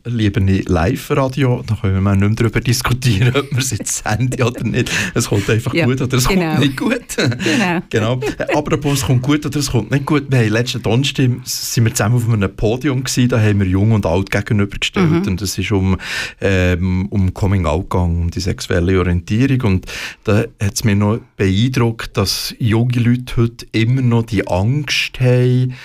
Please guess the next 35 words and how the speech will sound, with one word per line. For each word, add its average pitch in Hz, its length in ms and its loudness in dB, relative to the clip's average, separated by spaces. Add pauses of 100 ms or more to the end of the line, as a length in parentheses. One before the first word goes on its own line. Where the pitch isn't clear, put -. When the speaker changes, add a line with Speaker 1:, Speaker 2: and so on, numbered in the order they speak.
(300)
Speaker 1:
fallen 104 460 2
ich 98 80 0
dann 95 220 0
raus 143 240 -2
aus 127 160 0
dem 131 160 0
System, 113 920 2
werde 104 300 2
ich 107 60 4
noch 101 280 2
anerkannt, 107 840 0
werde 113 160 -4
ich 123 40 -8
noch 104 140 0
als - 180 -2
das - 380 -2
wahrgenommen, 92 540 0
wo 104 100 2
ich 90 180 2
eigentlich 98 520 0 (180)
bin, 123 480 2 (480)
ähm, - 380 -4
dass - 280 -6
die - 140 -14
Gedanken 120 720 0
immer 131 280 2
noch 117 160 2
vorhanden 92 600 0
sind, 180 220 -2
wie 117 80 2
du 127 200 -2
sie - 160 -4
vorhin 120 360 -2
geschildert 90 680 0
hast. 85 220 0